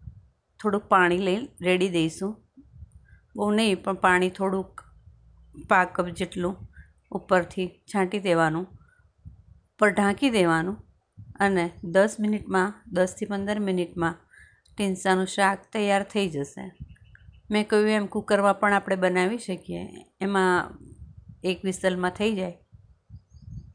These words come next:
જો આ તૈયાર થઈ ગયું લગભગ દસથી પંદર મિનિટમાં. તો કલર પણ કેટલો સરસ આવે છે. બહુ ઓછા ઇન્ગ્રેડિયન્ટ્સ પણ બહુ ટેસ્ટી સબ્જી. બનાવજો તમે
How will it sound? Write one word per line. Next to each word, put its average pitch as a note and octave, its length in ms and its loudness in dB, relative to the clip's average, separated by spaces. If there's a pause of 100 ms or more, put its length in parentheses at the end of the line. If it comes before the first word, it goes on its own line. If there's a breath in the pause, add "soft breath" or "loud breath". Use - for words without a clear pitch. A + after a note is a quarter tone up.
(240)
જો E3+ 160 2
આ E3 80 0
તૈયાર F#3 360 4
થઈ G#3+ 260 -2
ગયું F#3+ 140 -4
લગભગ E3+ 300 -2
દસથી F3+ 420 -6
પંદર E3 360 -2
મિનિટમાં. E3+ 560 -6 (1160)
તો F#3 80 -4
કલર G3 320 4
પણ G3+ 180 -2
કેટલો G3 260 -2
સરસ F3+ 400 -2
આવે F3 240 2
છે. F#3+ 220 -12 (480 loud breath)
બહુ G#3 240 6
ઓછા G3+ 240 0
ઇન્ગ્રેડિયન્ટ્સ G3+ 720 -2
પણ F3 180 -2
બહુ E3+ 140 -2
ટેસ્ટી F#3 420 -4
સબ્જી. F#3+ 560 -6 (420 soft breath)
બનાવજો F#3 460 2
તમે G3 500 -6